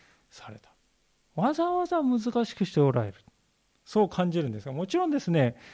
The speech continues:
え、そういうことを聖書は語っているわけではなくて、ないわけでありまして、なぜそう言えるかというと、神様はですね、ちょっと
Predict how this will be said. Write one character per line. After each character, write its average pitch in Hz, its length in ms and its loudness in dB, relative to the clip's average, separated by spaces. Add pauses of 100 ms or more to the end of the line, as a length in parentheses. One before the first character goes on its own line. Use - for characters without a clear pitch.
(420)
え、 160 120 0
そ - 160 2
う - 20 8
い - 20 8
う 311 60 4
こ 339 80 6
と 269 100 10
を 196 40 10
聖 202 160 8
書 165 100 10
は 143 60 10
語 151 220 8
っ 147 80 10
て - 80 4
い 151 60 10
る 151 60 12
わ 143 80 12
け 139 100 6
で 120 100 8
は 117 60 8
な 110 160 4
く - 100 -12
て、 147 400 10 (540)
な 156 100 10
い 143 60 10
わ 120 100 6
け 117 120 -2
で 110 60 -2
あ 107 60 -2
り 104 60 -6
ま 104 140 -10
し - 80 -18
て、 160 300 4 (300)
な 240 140 8
ぜ 269 100 8
そ 226 140 8
う - 40 12
言 208 80 12
え - 40 12
る 190 60 10
か 175 120 12
と 156 80 4
い - 20 6
う - 20 6
と、 151 100 8
神 220 240 8
様 175 140 10
は 147 80 10
で 131 80 0
す - 80 -6
ね、 147 80 0
ち - 80 0
ょ - 20 4
っ 254 60 -2
と 165 200 4